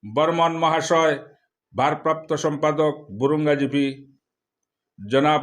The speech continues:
মাস্টার নজবুল ইসলাম সাহেব, শিক্ষক পাতারকান্দি মডেল হায়ার সেকেন্ডারি স্কুল, ও হইলে আমরার অতিথিবৃন্দ, এর বাদেও আরও বুজুর্গ হল তাকবা। আপনারা এই সবারে, এই জলসারে,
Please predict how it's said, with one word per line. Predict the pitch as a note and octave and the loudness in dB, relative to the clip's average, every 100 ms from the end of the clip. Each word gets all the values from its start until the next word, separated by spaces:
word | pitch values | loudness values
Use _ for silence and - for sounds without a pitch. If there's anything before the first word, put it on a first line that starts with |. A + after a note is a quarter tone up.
| C3+ | -2
মাস্টার | D3 - D#3 D3 | -6 -2 -2 0
নজবুল | C#3 C3+ C3 E3+ | 0 -2 0 2
ইসলাম | E3+ E3+ E3+ D#3 | 2 2 0 0
সাহেব, | E3 D3+ D3+ - - _ | 0 2 2 0 -10 _
শিক্ষক | - D3 D#3 C#3 | -10 -4 -4 -2
পাতারকান্দি | D#3 D#3 D#3+ D#3 D3+ D3+ C#3+ | -2 0 0 0 0 0 0
মডেল | D3 E3+ D#3+ | 2 2 0
হায়ার | - D3+ D3+ | 2 2 2
সেকেন্ডারি | D#3 D3 C#3+ C3+ C3+ | 0 0 2 2 2
স্কুল, | B2+ - C3 B2+ B2 - _ _ _ _ _ _ _ _ _ _ _ _ _ _ _ _ | -2 0 2 2 -2 -12 _ _ _ _ _ _ _ _ _ _ _ _ _ _ _ _
ও | C3 | 2
হইলে | D3 D#3 | 4 4
আমরার | D3+ D3 D3 C3+ - | 2 2 0 0 -6
অতিথিবৃন্দ, | B2+ D3+ E3+ D#3 D3+ D3 C#3+ C#3 - _ _ _ _ _ | -6 -4 -2 0 2 4 2 0 -12 _ _ _ _ _
এর | B2 C#3 | -2 0
বাদেও | C#3+ D3 D3+ D#3 | 0 2 4 4
আরও | C#3+ D#3 D#3+ - | 4 2 0 -6
বুজুর্গ | A#2+ C3+ D3 D3 | -6 -4 -2 0
হল | D3+ D3 | 0 0
তাকবা। | D3 C#3+ D#3 D#3+ D3+ - _ _ - | -2 -2 0 0 0 -8 _ _ -6
আপনারা | B2 D3 D3+ D#3 C#3+ - _ _ | -4 0 2 2 0 -4 _ _
এই | B2 C#3 | -4 -2
সবারে, | B2 C#3+ D#3 D#3 D3 A#2 - - - | -2 -2 0 2 2 0 -8 -18 -2
এই | C#3 D3+ | 0 2
জলসারে, | C#3+ C#3 D#3 D#3 | 2 2 2 2